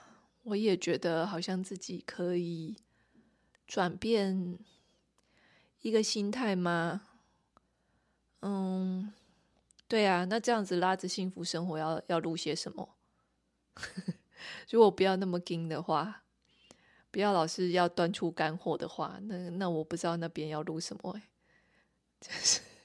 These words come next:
<laughs> 哦，对，说到那个节目，我其实也没有什么，我没有什么规划，就是大部分都是有灵感，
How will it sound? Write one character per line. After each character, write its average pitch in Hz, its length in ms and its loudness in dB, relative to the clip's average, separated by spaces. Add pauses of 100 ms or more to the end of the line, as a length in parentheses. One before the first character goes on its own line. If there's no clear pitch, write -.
(320)
<laughs> - 1400 -14
哦， 196 280 2 (560)
对， 185 340 6 (480)
说 240 300 6
到 240 100 8
那 233 100 4
个 208 100 4
节 170 200 2
目， 180 280 2
我 170 120 2
其 - 160 -6
实 185 160 -6
也 170 140 2
没 160 300 -2
有 180 140 0
什 - 260 -4
么， - 420 -6 (360)
我 180 100 -4
没 196 160 0
有 214 140 0
什 185 200 -2
么 165 600 -6 (880)
规 208 280 6
划， - 600 0
就 185 160 -4
是 208 300 -4 (180)
大 214 180 -2
部 208 160 -6
分 196 240 -2
都 180 180 0
是 185 480 -4 (1080)
有 175 200 2
灵 180 240 0
感， - 360 -4